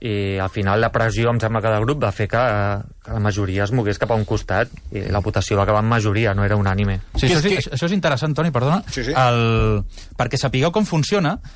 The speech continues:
Speaker 2: tu per fer un veredicte de culpabilitat almenys has d'aconseguir set vots dels nou.
Speaker 3: Ah, set.
Speaker 2: Set.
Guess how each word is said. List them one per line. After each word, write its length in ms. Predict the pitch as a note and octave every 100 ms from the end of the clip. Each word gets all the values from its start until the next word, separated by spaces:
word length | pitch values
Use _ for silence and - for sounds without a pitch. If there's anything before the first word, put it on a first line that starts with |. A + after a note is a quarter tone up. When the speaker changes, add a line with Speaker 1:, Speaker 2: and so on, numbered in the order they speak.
| - -
Speaker 2:
tu 100 | E3+
per 140 | A3
fer 100 | F3+ E3+
un 60 |
veredicte 400 | D3+ D3 C#3+ C#3
de 120 | C3
culpabilitat 800 | B2 B2 B2+ A#2+ A#2+ C#3+ F3+ - -
almenys 340 | B2 C#3 F3+
has 100 | F3+
d'aconseguir 640 | D#3 D3+ C#3+ C#3 C#3 E3+ A#3+ - -
set 320 | - F#3+ D3
vots 400 | C#3+ A3 - - -
dels 300 | C#3 C3 B2+
nou. 300 | A#2 F2 D#2 _ -
Speaker 3:
Ah, 100 | E3
set. 340 | - F#3+ - -
Speaker 2:
Set. 320 | - C#3 E2+